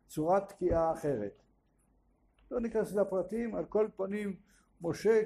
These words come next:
כמלך, יש לו חצוצרות ויש לו אנשים מיוחדים שתוקעים בחצוצרות. אה, הנושא הבא, הגענו כ-, סוף סוף התורה מגיעה לספר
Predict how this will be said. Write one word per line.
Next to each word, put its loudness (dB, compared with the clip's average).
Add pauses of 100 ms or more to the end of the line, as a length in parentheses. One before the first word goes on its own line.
כמלך, -2
יש 0
לו 0
חצוצרות 0
ויש 0
לו 2
אנשים -8
מיוחדים -4
שתוקעים -4
בחצוצרות. -6 (1900)
אה, 4
הנושא 6
הבא, 8 (2750)
הגענו 6
כ-, -2
סוף 0
סוף 0
התורה -2
מגיעה -2
לספר 0